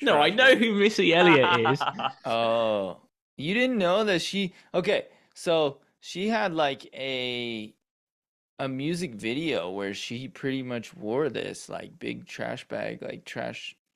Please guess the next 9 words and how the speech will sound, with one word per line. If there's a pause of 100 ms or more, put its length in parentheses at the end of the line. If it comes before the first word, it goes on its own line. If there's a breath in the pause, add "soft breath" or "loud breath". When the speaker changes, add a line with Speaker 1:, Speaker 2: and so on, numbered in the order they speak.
(160)
Speaker 3:
bag
suit. (760)
And (320)
back
then, (160)
music
videos
were,
like,